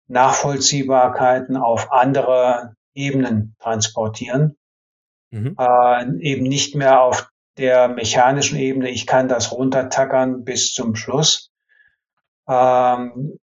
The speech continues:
Speaker 1: bei einem digitalen Rechner habe ich zwar quantenphysikalische Prozesse in der, in den Transistoren, aber letztendlich ist der Transistor offen oder zu und damit natürlich, äh,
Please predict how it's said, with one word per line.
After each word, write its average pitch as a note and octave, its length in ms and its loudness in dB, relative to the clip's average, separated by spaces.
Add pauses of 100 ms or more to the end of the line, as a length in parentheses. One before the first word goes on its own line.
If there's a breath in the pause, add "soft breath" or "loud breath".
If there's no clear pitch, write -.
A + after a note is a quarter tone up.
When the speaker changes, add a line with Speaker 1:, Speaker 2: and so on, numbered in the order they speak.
(140)
Speaker 1:
bei B2+ 100 -4
einem A#2 220 -4
digitalen B2 680 2
Rechner C#3 400 -4
habe B2+ 360 2
ich G#2+ 100 -8
zwar A2+ 320 -2
quantenphysikalische B2 1200 -4
Prozesse A#2 580 -6
in A2+ 160 -6
der, A2 500 -2 (240)
in A2+ 100 -16
den A2 200 -4
Transistoren, B2 880 0 (920)
aber A#2+ 560 2
letztendlich C3 840 -2
ist C#3+ 240 -2
der B2 280 2
Transistor A#2+ 580 -4
offen A#2+ 280 -2
oder A2 180 -4
zu D3 480 -2 (920)
und A2+ 140 -6
damit A#2+ 320 0
natürlich, A#2+ 640 -6
äh, A#2 600 0